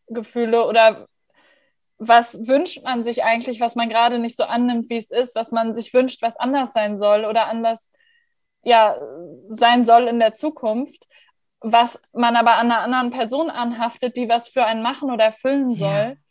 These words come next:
Speaker 2: ja.
Speaker 1: was man selber nicht kann. Da-,
Speaker 2: Richtig.
Speaker 1: also da muss man halt eben so ein bisschen gucken, äh, was da, was da los ist, aber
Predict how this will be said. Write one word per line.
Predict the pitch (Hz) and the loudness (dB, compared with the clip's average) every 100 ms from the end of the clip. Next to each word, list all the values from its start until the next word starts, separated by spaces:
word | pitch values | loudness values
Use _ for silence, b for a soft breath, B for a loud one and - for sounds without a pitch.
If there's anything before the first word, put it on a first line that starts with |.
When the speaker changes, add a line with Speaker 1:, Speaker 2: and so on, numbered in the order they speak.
| b b | b b
Speaker 2:
ja. | 156 | 0
Speaker 1:
was | 233 | 0
man | 240 226 | 0 0
selber | 233 233 240 | 2 2 0
nicht | 240 - | -4 -6
kann. | 262 240 202 190 - | -4 -4 -6 -16 -10
Da-, | 202 - - | -10 -10 -10
Speaker 2:
Richtig. | 147 | -4
Speaker 1:
also | - 147 147 - b b b b b | -4 -4 -6 -10 b b b b b
da | - | 2
muss | 240 285 | 4 2
man | 285 262 | 0 -4
halt | 269 247 | -2 -4
eben | 247 240 240 233 - _ _ _ _ | -4 -6 -6 -10 -14 _ _ _ _
so | - 240 | -10 -4
ein | |
bisschen | 240 247 226 | -4 -4 -6
gucken, | - 311 - 233 226 | 0 0 0 -8 -10
äh, | 214 220 208 | -4 -2 0
was | 214 220 | 0 -2
da, | - 214 214 208 | 0 2 2 -2
was | 233 - | -6 -2
da | 226 | 0
los | 233 311 311 | 0 -4 -4
ist, | - 233 - | -8 -8 -8
aber | 208 214 214 | 0 4 4